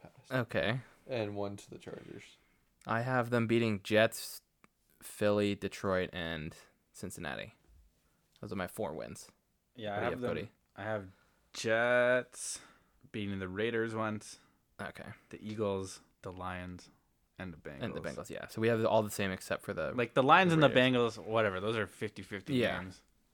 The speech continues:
Speaker 2: But they're both, the thing is, they're both in Denver, so.
Speaker 3: Yeah, but that's why
Speaker 1: I
Speaker 3: it's
Speaker 1: even
Speaker 2: So,
Speaker 1: took
Speaker 2: like,
Speaker 1: the
Speaker 2: those,
Speaker 1: Bengals in that
Speaker 2: those
Speaker 1: game.
Speaker 2: teams aren't, teams aren't gonna play very well there.
Speaker 3: Like,
Speaker 2: But
Speaker 3: that's the, oh, and the, did I say the Jags? Home game against the Raiders, and then the Lions and
Speaker 2: Yeah.
Speaker 3: the Bengals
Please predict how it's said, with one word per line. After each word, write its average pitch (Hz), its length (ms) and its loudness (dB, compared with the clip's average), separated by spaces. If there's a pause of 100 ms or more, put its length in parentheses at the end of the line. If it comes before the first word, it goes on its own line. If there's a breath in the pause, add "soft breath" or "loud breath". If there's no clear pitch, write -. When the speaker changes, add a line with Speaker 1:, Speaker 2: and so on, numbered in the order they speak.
(540)
Speaker 2:
But 127 240 6
they're 139 120 8
both, 151 320 10
the 147 60 0
thing 180 140 10
is, 170 80 10
they're 156 100 12
both 147 400 10
in 123 200 4
Denver, 98 440 0
so. - 200 -2
Speaker 3:
Yeah, 104 180 6
but 104 100 0
that's 110 180 -2
why 104 160 2
Speaker 1:
I 113 100 4
Speaker 3:
it's 147 60 4
Speaker 1:
even 160 40 2
Speaker 2:
So, 107 60 6
Speaker 1:
took 101 80 6
Speaker 2:
like, 104 180 6
Speaker 1:
the 139 60 -2
Speaker 2:
those, 110 180 6
Speaker 1:
Bengals 120 220 -4
in 95 120 -6
that 110 60 -2
Speaker 2:
those 98 180 -2
Speaker 1:
game. 95 80 -14
Speaker 2:
teams 98 300 -2
aren't, 95 280 -2 (760 soft breath)
teams 104 180 -6
aren't 92 160 -4
gonna - 180 -8 (200)
play - 160 -8
very - 160 -12
well - 260 -12
there. - 120 -10
Speaker 3:
Like, 107 120 0
Speaker 2:
But - 80 -8
Speaker 3:
that's 131 240 2
the, 117 460 2 (220)
oh, 117 120 -2
and 107 180 0
the, 110 240 0
did 104 100 -8
I 104 80 -4
say 120 160 -8
the 104 100 -8
Jags? 113 440 -4 (840 soft breath)
Home 156 200 4
game 151 180 6
against 139 220 4
the 131 100 2
Raiders, 120 420 8
and 117 160 -4
then 110 100 0
the 104 100 2
Lions 101 440 2
and 104 220 0
Speaker 2:
Yeah. 104 140 2
Speaker 3:
the 101 120 -4
Bengals 104 360 -4